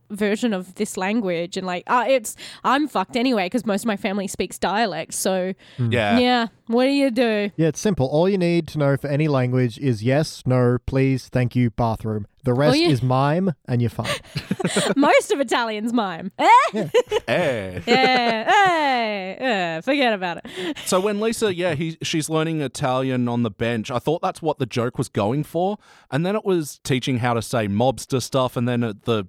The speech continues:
Speaker 3: visual of Italian for Italian Americans, and I thought that joke just sucked.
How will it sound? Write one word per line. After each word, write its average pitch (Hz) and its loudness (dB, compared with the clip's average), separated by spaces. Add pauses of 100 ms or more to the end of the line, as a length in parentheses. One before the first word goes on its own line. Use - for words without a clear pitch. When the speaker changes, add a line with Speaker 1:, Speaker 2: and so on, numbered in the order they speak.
(100)
Speaker 3:
visual 117 -2
of 101 -6 (440)
Italian 117 -2
for 120 -6
Italian 113 -2
Americans, 110 -2
and 240 0
I 202 0
thought 98 -2
that 87 -6
joke 90 -4
just - -6
sucked. - -6